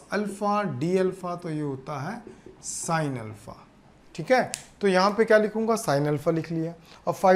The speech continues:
टू लिखूँगा, फिर माइनस फ़ाइव टू। ये डेफिनेट इंटीग्रेशन का फंडा है, एक बार अपर लिमिट, एक बार लोअर लिमिट, एक बार उच्च सीमा, एक बार निम्न सीमा, इनको ला के रखते हैं। तो उच्च सीमा को जब ला के रखूँगा तो phi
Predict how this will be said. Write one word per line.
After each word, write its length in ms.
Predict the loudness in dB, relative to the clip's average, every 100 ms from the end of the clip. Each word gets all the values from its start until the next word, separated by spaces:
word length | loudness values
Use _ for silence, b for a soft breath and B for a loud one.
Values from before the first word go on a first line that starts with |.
| 6
टू 60 |
लिखूँगा, 360 | 4 2 4 4
फिर 200 | 4 4
माइनस 320 | 6 4 2
फ़ाइव 160 | 2 0
टू। 140 | -2 -8 B -4
ये 60 | 4
डेफिनेट 420 | 4 4 2 4
इंटीग्रेशन 560 | 4 4 4 2 0 -4
का 60 |
फंडा 320 | -4 -2 0
है, 120 | -2 B B -4
एक 120 | 4
बार 120 | 4
अपर 320 | 4 4 6 6
लिमिट, 260 | 6 8
एक 140 | 6 4
बार 140 | 4
लोअर 200 | 6 4
लिमिट, 360 | 4 2 2 -6 B -2
एक 100 | 2
बार 120 | 2
उच्च 260 | 2 0 0
सीमा, 280 | 2 4 4
एक 200 | 2 0
बार 140 | 0
निम्न 260 | 2 2 2
सीमा, 320 | 0 -2 -2 B B
इनको 220 | -6 4 6
ला 120 | 6
के 120 | 4
रखते 320 | 0 -2 -8
हैं। 120 | -10 B B -2
तो 60 | 2
उच्च 200 | 2 2
सीमा 280 | 4 4
को 140 | 6 6
जब 120 | 8
ला 120 | 8
के 120 | 6
रखूँगा 300 | 2 0 -4
तो 120 | -6 -4
phi 180 | -2